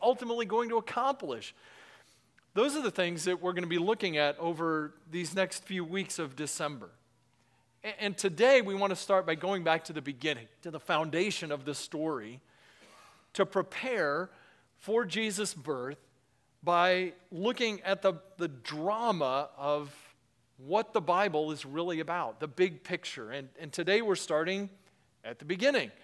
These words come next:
Uh, so if you have your Bibles, you can open them to Genesis chapter one, and that's on page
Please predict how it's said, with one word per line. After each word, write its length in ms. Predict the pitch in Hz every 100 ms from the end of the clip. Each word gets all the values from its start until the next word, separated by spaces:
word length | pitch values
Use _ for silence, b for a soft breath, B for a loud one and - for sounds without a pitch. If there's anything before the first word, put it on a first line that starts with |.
| B B B B -
Uh, 160 | 151 135
so 160 | -
if 120 | 185 190
you 100 | 180
have 240 | 247 285
your 140 | 226
Bibles, 480 | 160 147 147 185 165
you 100 | 185
can 160 | 190 180
open 280 | 214 214 175
them 200 | 165 185
to 140 | 170
Genesis 520 | 135 175 196 196 190
chapter 380 | - 190 170 180
one, 440 | 160 226 156 120 127
and 200 | 156 147
that's 240 | 180 202
on 180 | 196 185
page 640 | 170 175 170 175 143 -